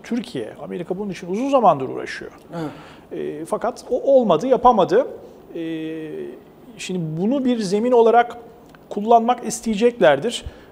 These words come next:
Speaker 1: Burada sürekli S dört yüz, F otuz beşi bu mesele olduğundan beri gündeme getiriyor olmaları da burada biraz daha böyle Ankara'yı sıkıştırarak, e, ye-, yani yeniden buraya döneceksen, buraya çıpalanacaksan da biraz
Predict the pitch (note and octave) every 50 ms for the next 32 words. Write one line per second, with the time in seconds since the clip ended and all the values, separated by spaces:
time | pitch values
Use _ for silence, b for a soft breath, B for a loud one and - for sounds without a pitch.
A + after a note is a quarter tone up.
0 | b b - D#3+ F#3 G3+ G#3 G#3 A3 A3 G#3+ A3 A3 A3 - - C4 A3 G3 -
1 | - G#3+ G#3 G#3 G#3 G#3 G#3+ G#3 G#3 G#3+ G#3 - G#3 G3 F#3 - - - G#3 G3+
2 | G#3 - G#3 G3+ G#3 G3+ F#3 - G3 F#3+ - G3+ G3 G3 G3 F#3 - - G#3+ F3+
3 | E3+ F#3 F3+ F#3 E3+ - F#3 F3+ F#3 G3 F#3 F3 E3+ F3 F#3+ F#3+ F#3 F#3 F#3 F#3
4 | F#3 F3+ F3+ F#3 E3 F3 F3 F3 F3+ F3+ F#3+ F3 F3+ F3+ F3+ - F#3 F#3 F#3+ F#3+
5 | G3 F#3+ F3+ F3+ F3 F3+ F3+ G3 G#3+ A#3 G3+ G3 F#3 G3+ F3+ F3 E3+ E3 F3+ F3
6 | F3 F3 F#3 F#3 F#3 F3 E3+ F3 D#3+ F3+ F3+ F3+ E3+ D#3+ E3 D#3+ E3 E3+ - F#3
7 | F#3+ G3 F#3+ - - - - - - - F#3 A3 A3 G#3+ F#3 - - - - -
8 | B B B B B B B B B B - - - - G3 D#3 D3 D3 D3+ D3+
9 | D#3 D#3 F3 D#3+ D3+ C3+ C3 B2+ D3 E3 F#3+ F3+ G3 F#3 F#3 F3+ F3+ G#3+ E3+ D#3+
10 | E3+ F3+ F3+ E3+ E3+ E3 F3 F3 A3+ B3+ B3 - - E3+ C#3+ C#3 C3+ D#3 D#3+ E3
11 | - - - F#3 F#3 F#3 G3+ G#3 A3+ C4 B3 - - A3+ G#3 F#3+ G3+ C4 D4+ D4
12 | - B B B B B B - - D#3+ C#3+ C#3+ D#3+ G#3 F3+ F#3 A3 C4+ - -
13 | -